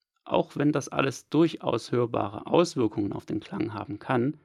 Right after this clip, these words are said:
so sind diese Auswirkungen doch verschwindend gering verglichen mit dem, was du mit besserer Raumakustik erreichen kannst.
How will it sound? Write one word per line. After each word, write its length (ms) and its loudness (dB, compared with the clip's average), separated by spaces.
so 140 -10
sind 360 -2
diese 300 -2
Auswirkungen 760 0
doch 260 -10
verschwindend 800 -2
gering 560 4
verglichen 440 2
mit 240 0
dem, 380 4
was 240 -8
du 100 0
mit 220 0
besserer 560 -6
Raumakustik 720 0
erreichen 360 -8
kannst. 400 -14